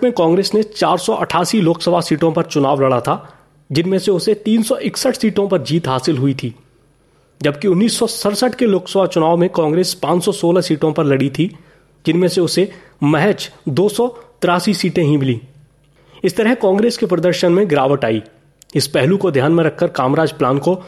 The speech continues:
सफल नहीं कहा जा सकता। दूसरे पहलू के हिसाब से कामराज प्लान को वक्त की जरूरत के तौर पर देखा जाता है। दिवंगत पत्रकार कुलदीप नैयर ने अपनी आत्मकथा बियॉन्ड द लाइंस में लिखा है, "चीन पर अपनी नीति को लेकर नेहरू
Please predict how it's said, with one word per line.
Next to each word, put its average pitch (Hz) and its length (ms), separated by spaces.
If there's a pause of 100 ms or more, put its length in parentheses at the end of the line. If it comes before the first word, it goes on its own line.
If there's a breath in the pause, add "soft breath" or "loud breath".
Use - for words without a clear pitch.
(140 loud breath)
सफल 165 360
नहीं 151 280
कहा 127 260
जा 127 120
सकता। - 540 (560 soft breath)
दूसरे 233 300
पहलू 196 340
के 226 100
हिसाब 151 260
से 202 140
कामराज 165 440
प्लान 147 240
को 170 220
वक्त 151 260
की 190 180
जरूरत 156 460
के 175 100
तौर 147 200
पर 147 180
देखा 131 260
जाता 123 260
है। 107 380 (300)
दिवंगत 151 480
पत्रकार 156 420
कुलदीप 165 440
नैयर 160 260
ने 143 200 (200 loud breath)
अपनी 151 360
आत्मकथा 185 920
बियॉन्ड 180 360
द 220 40
लाइंस 170 420
में 147 60
लिखा 131 260
है, 160 240 (760)
"चीन 196 200
पर 254 160
अपनी 220 260
नीति 160 320
को 214 120
लेकर 151 300
नेहरू 147 300